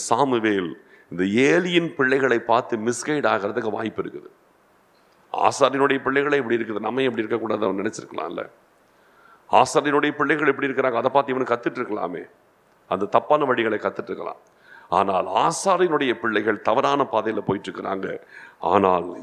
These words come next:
இவனோ ஆண்டவருக்கென்று தன்னை பிரதிஷ்டை பண்ணி கொண்டு அவர்களுடைய தவறான காரியத்துல தன்னை உட்படுத்தி கொள்ளாமல் இவன் தன்னை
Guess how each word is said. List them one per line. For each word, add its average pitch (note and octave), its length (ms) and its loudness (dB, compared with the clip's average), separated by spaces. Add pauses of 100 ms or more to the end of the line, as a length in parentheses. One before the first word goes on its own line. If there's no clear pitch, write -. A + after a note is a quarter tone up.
(120)
இவனோ A#2+ 340 4 (680)
ஆண்டவருக்கென்று G#2 840 0
தன்னை F2 360 -2
பிரதிஷ்டை G2+ 480 0
பண்ணி F2+ 280 -4
கொண்டு F#2+ 340 0 (440)
அவர்களுடைய A#2+ 540 4
தவறான D#3 520 0
காரியத்துல A#2+ 520 -4
தன்னை G#2 280 -2
உட்படுத்தி A2+ 520 -2
கொள்ளாமல் F#2 500 -2 (420)
இவன் A2 300 2 (240)
தன்னை F#2+ 240 -2